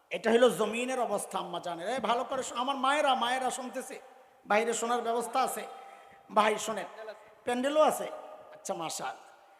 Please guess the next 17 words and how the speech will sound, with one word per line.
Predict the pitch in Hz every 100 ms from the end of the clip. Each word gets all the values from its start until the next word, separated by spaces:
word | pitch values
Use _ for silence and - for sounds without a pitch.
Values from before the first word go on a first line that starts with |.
| _ - _ -
আম্মা | 262 330 339 339
জানের | 339 339 359 349 226
দুনিয়ার | 175 302 311 330
অবস্থা | 330 320 302 -
হচ্ছে | 285 277 330
নবীর | 269 254 233 269
কাছে | - 233 277
সবচেয়ে | - 233 - 226
প্রিয়। | 208 175 143 - - - - - - _ _ _ _ _ _
আসমানের | 208 220 233 262 262
অবস্থা | 254 220 -
কি, | - - - -
আল্লাহর | 208 233 240
কাছে | 240 226
কি? | 233 - - - -
শোনেন, | - - - _ _ _ _ _ _ _ _ _ _ _ _
এক | -